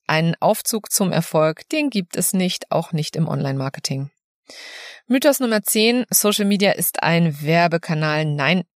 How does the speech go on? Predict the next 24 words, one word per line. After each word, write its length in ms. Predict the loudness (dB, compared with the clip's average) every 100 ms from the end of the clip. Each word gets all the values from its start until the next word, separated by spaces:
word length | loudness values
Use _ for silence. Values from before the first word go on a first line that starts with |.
| _
Social 300 | -4 -2 0
Media 220 | 0 0
ist 320 | -2 -4 -6
ein 260 | -4 -4 -2
Marketingkanal. 720 | 0 0 0 -2 -2 0 0
Die 100 | 0
Leute 220 | 0 0
sind 200 | 0 0
da, 100 | 2
um 80 | 0
sich 180 | -4 0
auszutauschen. 760 | 0 0 -4 2 2 2 -4 -4
Die 80 |
Leute 240 | 0 0 0
sind 200 | -2 0
da, 100 | 0
um 160 | 0 -2
sich 220 | -4 -8 -12 -14 -2
Informationen 760 | -2 2 2 0 0 0 0
einzuholen. 560 | 0 0 0 0 0 0
Die 80 | 0
Leute 240 | 0 0
sind 300 | -2 -2 0
nicht 440 | 2 2 0 -6